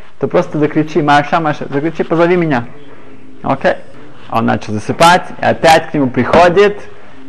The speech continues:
с этим удушающим к нему, и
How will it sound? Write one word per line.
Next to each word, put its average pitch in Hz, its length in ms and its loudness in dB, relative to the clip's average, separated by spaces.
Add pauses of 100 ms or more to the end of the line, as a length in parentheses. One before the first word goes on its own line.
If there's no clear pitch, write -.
(180)
с - 40 -4
этим 143 460 2 (240)
удушающим 135 1000 2 (800)
к - 20 -10
нему, 147 360 0 (120)
и 139 500 2